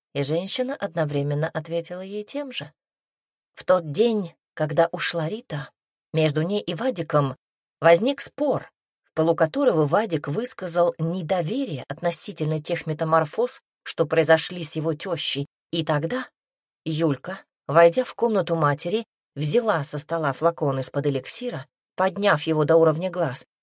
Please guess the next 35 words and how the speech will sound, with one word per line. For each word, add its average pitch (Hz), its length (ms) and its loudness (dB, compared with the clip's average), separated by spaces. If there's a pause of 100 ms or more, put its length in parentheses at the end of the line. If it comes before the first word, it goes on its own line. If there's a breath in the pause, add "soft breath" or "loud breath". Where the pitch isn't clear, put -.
и, 196 100 2
увидев 196 540 2
на 160 160 2
дне 165 200 -2
немного 156 400 0
жидкости, 156 640 -4 (280)
она 202 300 4
вырвала 160 520 0
дозиметр 156 640 -2 (420)
и, 160 40 0
отшвырнув 208 580 2
его 185 220 -4
в - 80 -14
сторону, 202 560 0
глотнула 180 580 2
всё, - 400 -6
что - 280 -8
в 202 80 -10
нём 170 240 -4
осталось. 147 680 -10 (800)
Потом, 262 380 2
подойдя 185 400 6
к 175 80 0
зеркалу 175 520 4
и 147 40 4
убедившись 165 640 -2
в - 80 -20
том, 208 220 -4
что - 200 -6
её 160 260 2
внешность 165 760 -4
осталась 151 580 0
без 139 160 -2
изменений, 170 560 -2
подумала: 156 720 -2